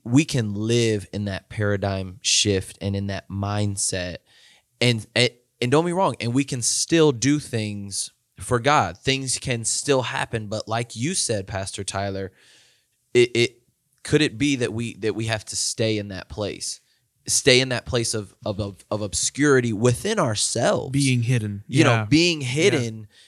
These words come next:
Speaker 1: in, in our life, 'cause our life is truly hidden with God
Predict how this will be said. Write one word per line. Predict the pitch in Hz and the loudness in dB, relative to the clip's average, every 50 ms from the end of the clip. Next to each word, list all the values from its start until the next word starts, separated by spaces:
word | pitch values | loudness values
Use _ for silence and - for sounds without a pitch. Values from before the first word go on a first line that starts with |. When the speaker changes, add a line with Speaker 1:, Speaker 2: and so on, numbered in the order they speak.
| _ _ | _ _
Speaker 1:
in, | - 127 131 123 123 | 0 0 0 0 0
in | - 131 131 | -2 0 0
our | 127 123 120 | 2 2 2
life, | 120 123 143 202 190 - - | 0 0 0 0 0 -2 -4
'cause | - 120 | -4 -4
our | 120 113 | -2 -2
life | 110 113 135 - - - - - - - | -4 -4 -8 -10 -8 -8 -8 -10 -8 -6
is | - 370 320 - | -4 -2 -2 -2
truly | - - - 151 139 120 120 | -2 -2 -2 -2 0 -2 -2
hidden | 110 113 117 110 107 | -2 -2 -4 -6 -6
with | 104 110 107 - | -8 -8 -6 -4
God | - 110 107 104 101 101 98 | -4 -4 -2 -2 -4 -8 -10